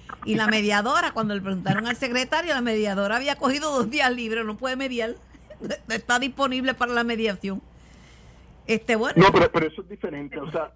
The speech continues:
Speaker 2: una cosa es que organicemos nuestra economía para montar esta idea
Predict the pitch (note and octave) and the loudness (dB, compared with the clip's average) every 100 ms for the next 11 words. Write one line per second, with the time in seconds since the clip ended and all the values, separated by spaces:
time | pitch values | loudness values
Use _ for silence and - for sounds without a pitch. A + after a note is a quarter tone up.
0 | - E3+ F3 F#3 G3 - G3 F#3+ A3+ - | -10 -6 -6 -6 -8 -2 -2 -2 -6 -8
1 | - - - F3 F3 E3 D3+ D3 D3 C#3 | -20 -20 -2 0 0 -4 -6 -6 -10 -12
2 | - D3 F3 G3 G#3 G3+ F#3 F3 D#3 D3+ | -12 -12 -10 -8 -6 -4 -2 0 0 0
3 | A2 - - - - D#3 D3+ D3+ D3 C#3 | -4 -8 -12 -18 -2 0 0 -4 -8 -12
4 | - C#3+ E3+ E3+ - F#3 F3 E3+ F3+ G3 | -6 -4 -4 -10 -10 -8 -6 -6 -2 -2